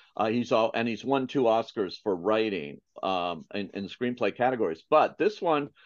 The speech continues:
uh, David Hemmingson is the writer he hired to do his idea, which is based on a nineteen thirties French film called, uh, Mélouse.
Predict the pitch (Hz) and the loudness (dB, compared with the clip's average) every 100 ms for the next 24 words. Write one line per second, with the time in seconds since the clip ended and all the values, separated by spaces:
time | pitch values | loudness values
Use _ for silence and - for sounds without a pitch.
0 | _ - 113 127 143 127 143 147 147 - | _ 0 4 6 6 6 2 2 -2 0
1 | 117 101 - 110 104 107 110 123 113 107 | -2 -2 0 -2 2 2 4 4 2 0
2 | 107 101 185 160 104 101 135 117 135 131 | -4 0 2 4 2 0 -4 -4 0 0
3 | 120 117 107 135 139 101 - - - 110 | 0 0 0 2 2 2 -2 -12 -8 -4
4 | 113 117 - - 135 147 - - 117 117 | -4 -6 -2 4 4 4 -6 -2 0 2
5 | 110 104 98 - _ _ - 110 135 165 | 2 0 -2 -8 _ _ -6 0 0 0
6 | 180 160 143 - 139 127 127 120 - - | -2 -4 -2 4 4 6 2 -2 -6 -4
7 | 139 147 - 139 120 113 101 117 110 107 | -2 0 -2 0 0 -2 0 2 4 2
8 | 104 104 104 107 113 127 151 98 - - | 2 2 2 0 0 4 2 2 -8 -20